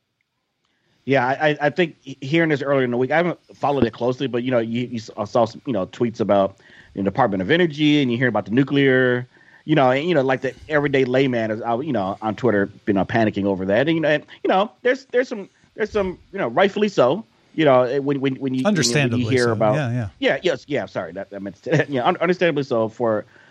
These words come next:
Speaker 1: uh, for that. So it's good to, we're getting, I, I like that we're at least having more transparency on this
Speaker 2: Mm.
Speaker 1: about what's going on. Uh, I just hope it can kind of be simplified a little bit even more for, you know, regular people who are concerned about it but don't know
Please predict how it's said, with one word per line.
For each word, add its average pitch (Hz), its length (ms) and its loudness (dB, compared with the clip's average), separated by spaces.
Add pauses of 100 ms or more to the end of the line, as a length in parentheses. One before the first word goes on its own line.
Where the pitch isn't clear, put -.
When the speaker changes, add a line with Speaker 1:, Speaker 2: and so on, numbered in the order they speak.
(140)
Speaker 1:
uh, 113 140 4
for 113 200 2
that. 107 200 2
So 113 320 2 (160)
it's 147 160 2
good 185 160 2
to, 151 340 -4 (160)
we're 135 160 0
getting, 151 300 2 (240)
I, 156 180 4
I 160 80 2
like 175 320 2
that 147 200 -2
we're 156 120 -2
at 147 60 0
least 165 160 0
having 131 240 2
more 120 160 -2
transparency 131 720 -2
on 160 100 0
this 190 380 -4
Speaker 2:
Mm. 139 180 0
Speaker 1:
about 123 220 2
what's 127 140 -2
going 123 260 0
on. 147 280 -2 (380)
Uh, 117 40 0
I 113 320 6
just 131 160 -4
hope 156 160 2
it 127 100 0
can 120 100 -4
kind 123 180 2
of 98 60 -4
be 107 100 -4
simplified 107 600 0
a 101 80 -2
little 107 80 -2
bit 104 160 -4
even 110 240 0
more 107 160 4
for, 95 320 0 (360)
you 180 80 2
know, 143 80 4
regular 131 300 2
people 120 240 -4
who 127 80 0
are 120 80 4
concerned 240 380 2
about 123 240 2
it 127 100 -2
but 123 140 -8
don't 139 180 -2
know 117 460 0